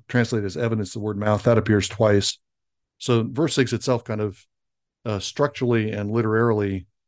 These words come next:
manifests the double, triple witness idea that's, uh, that's, that is actually prescribing.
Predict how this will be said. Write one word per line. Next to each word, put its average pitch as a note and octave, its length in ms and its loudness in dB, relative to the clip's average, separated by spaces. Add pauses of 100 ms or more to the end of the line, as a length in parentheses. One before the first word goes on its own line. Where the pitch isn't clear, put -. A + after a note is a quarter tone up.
(160)
manifests A2+ 580 0
the G#2+ 180 -8 (200)
double, G#2+ 300 2
triple A2 360 -4
witness G#2+ 420 -6
idea G2+ 380 -2
that's, G2 340 -6
uh, G2 220 -2 (600)
that's, A2 360 -2
that A2 220 0
is G2+ 140 -4
actually G2 420 -4 (240)
prescribing. G2+ 680 0